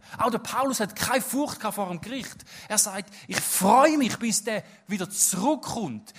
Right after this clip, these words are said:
Ich freue mich, bis der Richter wieder kommt.“ Offensichtlich löst es keine Angst aus, weil er offensichtlich Gnade sehr gut verstanden hat. Weil er offensichtlich verstanden hat, dass er durch den Vorhang durch,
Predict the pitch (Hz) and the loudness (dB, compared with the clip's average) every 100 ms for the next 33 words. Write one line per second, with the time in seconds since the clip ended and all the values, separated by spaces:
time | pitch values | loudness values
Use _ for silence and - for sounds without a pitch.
0 | - 196 - 262 285 - 226 196 175 269 | -10 -10 -6 -4 -4 -4 -6 -6 -4 -4
1 | 254 - 208 190 165 240 302 175 - - | -4 -2 -4 -2 -4 -6 -4 -6 -10 -8
2 | - - 226 269 - 214 - - 214 262 | -2 -2 -2 -6 -6 -10 -12 -8 -4 -2
3 | - - 202 196 - 226 262 - - 190 | -2 -4 -6 -8 -4 -4 -4 -6 -8 -8
4 | 240 - - _ _ _ _ _ _ _ | -10 -12 -20 _ _ _ _ _ _ _
5 | _ 165 190 196 190 190 - 165 - - | _ -6 -4 -6 -6 -8 -10 -12 -14 -18
6 | _ - 135 160 196 160 - - - 170 | _ -12 -6 -6 -4 -8 -10 -14 -10 -8
7 | 156 151 - - 151 143 127 107 - - | -8 -10 -12 -10 -10 -12 -16 -18 -20 -20
8 | _ - - 196 214 247 226 220 185 190 | _ -16 -2 2 2 2 0 -6 -6 -8
9 | 165 - - 202 240 208 170 - - - | -4 -2 0 0 0 -2 -4 -8 -20 -8
10 | 156 156 151 143 131 - 175 185 196 185 | -4 -2 -2 -4 -6 -4 -2 0 -2 -4
11 | 165 160 | -6 -8